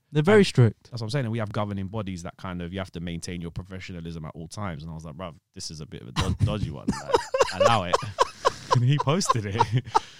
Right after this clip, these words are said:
Speaker 2: And I never forget, I was in the shower. He posted it and I went in the shower. My phone just started popping off, like, 'cause he tagged me in,
Speaker 1: Buzzing.
Speaker 2: in the post on Facebook.
Speaker 1: Yeah.
Speaker 2: So many comments, so many comments. And I was like, "What the hell's this?" So when I came out the shower, I was like, "Oh my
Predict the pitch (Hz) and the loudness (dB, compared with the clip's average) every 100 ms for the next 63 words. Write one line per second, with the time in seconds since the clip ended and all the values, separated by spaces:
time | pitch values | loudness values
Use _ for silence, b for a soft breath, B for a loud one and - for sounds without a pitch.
0 | B - - - 117 127 143 - 120 143 | B -4 -4 -4 -2 4 4 4 2 0
1 | 143 - 135 127 113 104 - 123 107 98 | 0 0 0 0 -2 -2 0 0 0 -2
2 | - 107 120 147 - 92 92 110 107 98 | -8 -8 -4 -4 -4 -6 -4 -4 -4 -6
3 | - 127 104 90 - 127 113 95 - 82 | -6 -6 -6 -8 -10 -12 -12 -12 -10 -10
4 | 82 _ _ _ 131 127 117 117 - 95 | -12 _ _ _ -8 -4 -2 -2 -4 -8
5 | - - 104 - 123 127 - 101 123 101 | -8 -6 -6 -4 0 2 2 0 -2 -4
6 | 90 123 104 92 90 113 110 71 82 120 | -4 -4 -4 -6 -6 -6 -6 -8 -12 -10
7 | 131 117 107 _ - - 117 110 104 - | -8 -6 -8 _ -10 -4 -2 0 -4 -4
8 | 107 92 - 110 98 90 120 98 - 90 | -4 -2 -4 -4 -6 -8 -8 -8 -10 -14
9 | 90 82 104 - 101 120 107 120 - 101 | -16 -16 -16 -16 -12 -12 -10 -10 -8 -6
10 | 101 120 110 - - 95 87 104 90 | -4 -6 -6 -8 -14 -14 -10 -8 -8